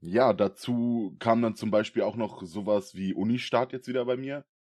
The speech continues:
Und, ähm, mein Sabaton, äh, ich glaub, ich hab, boah, wie viel war das denn? Ich hab von zwölf bis, ich hab dreißig Stunden, über dreißig Stunden live gestreamt am Stück. Digga, das hat mich so mitgenommen, ne? Ich war so tot und vor allem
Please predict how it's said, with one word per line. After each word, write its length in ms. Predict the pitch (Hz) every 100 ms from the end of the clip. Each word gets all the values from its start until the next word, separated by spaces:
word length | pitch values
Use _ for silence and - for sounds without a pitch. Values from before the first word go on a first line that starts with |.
| _ _ -
Und, 440 | 117 131 135 - -
ähm, 720 | 110 110 107 110 107 104 -
mein 480 | 107 107 107 110 107
Sabaton, 840 | - - 135 135 113 104 92 90 90
äh, 200 | 78 90
ich 100 | 90
glaub, 200 | 98 87
ich 100 | -
hab, 140 | - -
boah, 180 | - -
wie 40 |
viel 240 | - - 82
war 80 | 87
das 180 | 113 -
denn? 200 | 78 80
Ich 100 | 87
hab 100 | -
von 160 | 92
zwölf 400 | - - 92 117
bis, 160 | 110 95 _ _ _ -
ich 140 | -
hab 220 | 104 - _ _ _
dreißig 540 | - 95 123 - 123 -
Stunden, 340 | - 117 98
über 200 | 98 120
dreißig 420 | 101 101 104 104 -
Stunden 320 | 107 110 95
live 220 | 92 -
gestreamt 400 | - - 90 82
am 100 | 80
Stück. 300 | 76 92 95 _ _ _ _ _ _ _ _ _ -
Digga, 220 | 104 92
das 160 | 95 98
hat 120 | 101
mich 120 | 95
so 120 | 104
mitgenommen, 460 | 95 95 - 92 92
ne? 80 | 95
Ich 160 | 92
war 120 | 98 95
so 120 | 101
tot 340 | - 101 101 95
und 180 | 98 -
vor 160 | 214
allem 240 | 107 117